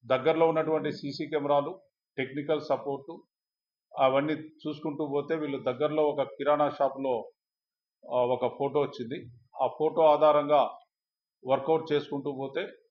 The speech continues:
నలుగురు నేరస్తులు దొరికారు. ఈ నలుగురు నేరస్తులు రాజస్థాన్కు సంబంధించిన వాళ్ళు.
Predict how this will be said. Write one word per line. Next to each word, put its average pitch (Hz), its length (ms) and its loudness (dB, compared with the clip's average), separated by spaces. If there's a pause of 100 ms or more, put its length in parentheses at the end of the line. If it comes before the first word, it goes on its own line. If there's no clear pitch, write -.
నలుగురు 143 340 -2
నేరస్తులు 143 500 0
దొరికారు. 127 520 -4 (500)
ఈ 139 100 -4
నలుగురు 147 360 0
నేరస్తులు 156 720 -2 (420)
రాజస్థాన్కు 147 640 2
సంబంధించిన 131 640 -4
వాళ్ళు. 120 360 -4